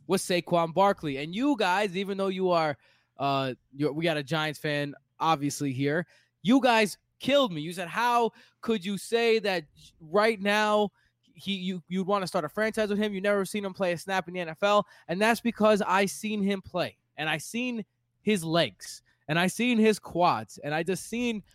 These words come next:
what he brought to the table, the athleticism, the speed, the power, the agility, the ability to catch, all these things wrapped into one. And what happened?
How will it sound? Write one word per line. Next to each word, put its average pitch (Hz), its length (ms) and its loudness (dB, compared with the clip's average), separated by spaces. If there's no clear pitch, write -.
what 185 340 2
he 214 480 -2
brought 170 360 2
to 208 60 -4
the 202 100 0
table, 165 420 0
the 147 160 -2
athleticism, 165 760 -2
the 165 120 2
speed, 143 880 -4
the 147 100 -4
power, 175 600 0
the 170 120 -2
agility, 147 580 -2
the 160 100 4
ability 185 340 2
to 175 60 -4
catch, 175 460 -4
all 208 260 4
these 202 220 -4
things 190 340 -4
wrapped 175 280 0
into 170 200 -6
one. 156 360 -2
And 160 140 -2
what 226 160 2
happened? 240 480 2